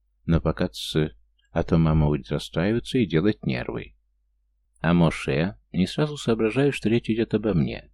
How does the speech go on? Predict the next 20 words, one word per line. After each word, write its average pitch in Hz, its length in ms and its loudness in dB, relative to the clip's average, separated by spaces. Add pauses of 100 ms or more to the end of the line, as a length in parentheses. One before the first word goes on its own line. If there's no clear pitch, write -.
(160)
"Моше — 95 360 0
это 104 260 2
я", 95 300 2
мысленно 76 400 0
напоминаю 78 400 0
себе, 107 360 0
на 123 100 0
время 98 200 0
даже 92 220 -4
прекращаю 92 520 -2
жевать. 65 480 -4
Нет, 95 260 0
я 95 200 0
не 92 180 0
антисемит, 87 680 0
но, 92 240 2
бля, 82 280 0
еще - 360 -4
и 80 100 4
дедушка. 104 680 -4